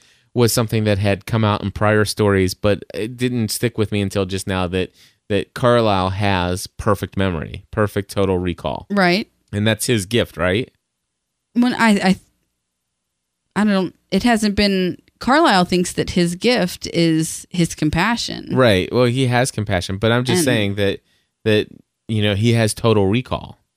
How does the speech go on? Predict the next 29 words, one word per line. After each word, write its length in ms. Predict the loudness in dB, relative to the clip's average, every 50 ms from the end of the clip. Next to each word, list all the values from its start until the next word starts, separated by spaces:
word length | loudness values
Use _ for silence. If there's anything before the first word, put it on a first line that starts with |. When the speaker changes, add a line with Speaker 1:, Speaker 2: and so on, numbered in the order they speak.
| _ _ _ -6
Speaker 1:
I 60 | -4
mean, 160 | -2 -2 0
he, 320 | 0 0 0 -2 -2 -4 -8 _ -16
he 280 | -12 -6 -4 -2 -2
has 280 | 0 0 -2 -2 -4 -8 _ _ _ _ _ _ _ _ _ _ -8
a 60 | -6
perfect 480 | -6 0 0 0 2 2 -2 -2 0 0
Speaker 2:
I 40 | 0
think 100 | 2 2 2 2 2
Speaker 1:
memory. 160 | 0 -2 -2 0
Speaker 2:
that, 280 | 0 -2 -2 -4 -10
that, 120 | -8 -2 -2
I 60 | -2
think 240 | 0 0 -2 -2 -2
that 120 | -4 -4 -2
that's 220 | -2 -2 -2 -2
more 220 | -2 0 0 0 -2
a 100 | -4 -4
vampire 960 | -2 0 2 2 2 0 0 0 2 2 2 2 2 2 2 0 0 -4 -8 -12 -18 _ _ _
trait 640 | -14 -6 -2 0 0 0 -2 -6 _ _ -20 -20 -8 -4
than, 540 | -2 0 0 0 -2 -2 -4 -6 -8 -10 -12 _ _ _ _ _ _
Speaker 1:
You 100 | -8 -4 -2
think 160 | -2 -2 0
Speaker 2:
than 80 | 0 0
Speaker 1:
so? 100 | 0 0
Speaker 2:
his 220 | 0 -2 -2 -4
gift. 400 | -4 -4 -4 -4 -4 -6 -10 -10
Yeah. 260 | -8 -8 -6 -4 -6
Speaker 1:
Okay. 280 | -6 -2 -2 -2 -2